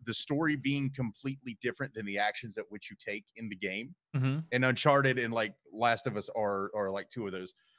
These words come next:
Speaker 1: So, like, Last of Us, you have this very, like, father-daughter-esque, a relationship forming as, as they, as they travel cross country to
Speaker 2: Right.
Speaker 1: get her to somewhere because she is,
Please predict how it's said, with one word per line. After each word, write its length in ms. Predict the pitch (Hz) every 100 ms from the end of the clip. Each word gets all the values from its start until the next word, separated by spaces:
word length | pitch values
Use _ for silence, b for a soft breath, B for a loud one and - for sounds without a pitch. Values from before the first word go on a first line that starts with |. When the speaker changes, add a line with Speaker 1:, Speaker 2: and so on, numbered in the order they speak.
| _
Speaker 1:
So, 160 | - 151
like, 180 | 135 127
Last 280 | 135 147 139
of 120 | 147
Us, 240 | 139 139
you 100 | 135 117
have 320 | 127 123 107
this 280 | 120 107 -
very, 720 | 127 127 123 123 123 117 117 b b _
like, 260 | 110 107 101 _ _ _ - - -
father-daughter-esque, 1400 | - 123 123 123 110 117 113 113 117 107 110 110 - - - _ _ _ _ _ _ _
a 60 | 110
relationship 800 | 110 117 123 120 127 - 117 -
forming 460 | - 127 123 120 117
as, 380 | 110 107 104 104
as 240 | 107 98
they, 340 | 113 107 104 107
as 160 | 113
they 80 | 104
travel 360 | 101 139 123 117
cross 300 | - 113 -
country 540 | 131 117 - 113 107 -
to 120 | 113
Speaker 2:
Right. 300 | 104 101 101
Speaker 1:
get 180 | 127 -
her 140 | 123
to 80 | 104
somewhere 340 | - 117 107
because 300 | 104 101 113
she 340 | - 120 110 98
is, 360 | 104 104 95